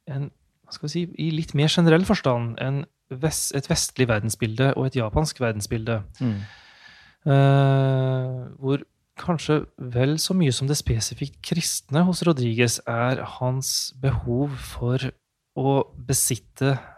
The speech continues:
Speaker 1: den endegyldige sannheten, som er, eh, s-, som er, det er jo, som er årsaken til hans kvaler,
Speaker 2: Mm.
Speaker 1: og som er det som rives vekk under føttene hans.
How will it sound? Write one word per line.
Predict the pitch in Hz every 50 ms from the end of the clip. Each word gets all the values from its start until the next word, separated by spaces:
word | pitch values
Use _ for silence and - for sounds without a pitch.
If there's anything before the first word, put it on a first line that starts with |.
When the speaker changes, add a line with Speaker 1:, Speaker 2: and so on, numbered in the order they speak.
| _ _ _ _ _ -
Speaker 1:
den | 151 127 135 131 131 139 - -
endegyldige | 151 143 123 110 113 104 107 113 107 110 131 131
sannheten, | - - 117 107 101 104 107 104 - 185 185 135 - - _ _ - - - _ - _ _ _
som | - - - - - 139 135 135 135 139
er, | - 135 131 131 131 131 131 127
eh, | 135 135 135 135 131 131 131 131 131 127 127 123 123 120 117 113 110
s-, | 107 - - - - - - 139 123 120 -
som | - - 139 -
er, | 117 113 127 120 113
det | 120 123 131 127
er | 123 127 131
jo, | 131 127 123 -
som | - 139 139
er | -
årsaken | 160 160 135 107 - - 113 101 101 - - 127 131 -
til | - 127 127 127 123 120
hans | - - 123 120 120 113 - - - - - - - - _ -
kvaler, | - - 151 135 113 104 113 156 170 135 - - - - - - - - -
Speaker 2:
Mm. | 131 113 110 - - -
Speaker 1:
og | 127 127 123 120 123 123
som | - - 139 -
er | 120 117 113 117 123 117 117
det | 123 120 113 113 110 104
som | - 127
rives | 131 131 131 117 101 107 - -
vekk | 117 110 - - - - - -
under | 127 127
føttene | - - 110 - - 120
hans. | 143 143 120 - - - -